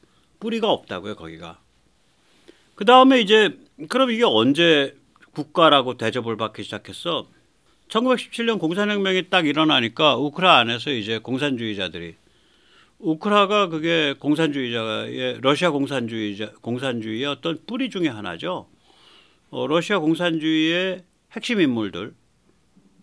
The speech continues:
어, 우크라이나 유-, 우크라이나 쪽 유대-, 유대인들이에요. 많아요. 그러니까 그,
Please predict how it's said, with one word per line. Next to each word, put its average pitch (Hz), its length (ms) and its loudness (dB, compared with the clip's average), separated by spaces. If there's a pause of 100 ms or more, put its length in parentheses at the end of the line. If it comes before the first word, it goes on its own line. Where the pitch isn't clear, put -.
(140)
어, 110 140 -12
우크라이나 196 720 0
유-, 143 300 -2
우크라이나 190 640 -4
쪽 156 300 -10
유대-, 131 380 -4
유대인들이에요. 123 960 -6 (560)
많아요. 117 580 -6 (100)
그러니까 107 480 -12 (680)
그, 104 580 -8